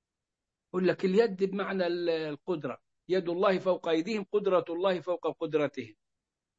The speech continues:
طب اللغة تحتمل، خلاص. طب "بل يداه مبسوطتان"، يعني قدرتاه مبسوطتان، نعمتاه مبسوطتان؟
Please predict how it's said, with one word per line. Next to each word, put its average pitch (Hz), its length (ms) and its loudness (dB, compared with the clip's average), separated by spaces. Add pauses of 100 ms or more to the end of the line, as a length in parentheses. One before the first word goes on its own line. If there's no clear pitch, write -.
(240)
طب 165 180 2
اللغة 185 320 4
تحتمل، 143 540 -4 (160)
خلاص. 143 320 0 (1200)
طب 160 200 0
"بل 247 180 4
يداه 208 500 2
مبسوطتان"، 180 800 -2
يعني 165 240 -2
قدرتاه 170 720 -2
مبسوطتان، 175 800 -8 (1300)
نعمتاه 175 680 2
مبسوطتان؟ 180 840 -6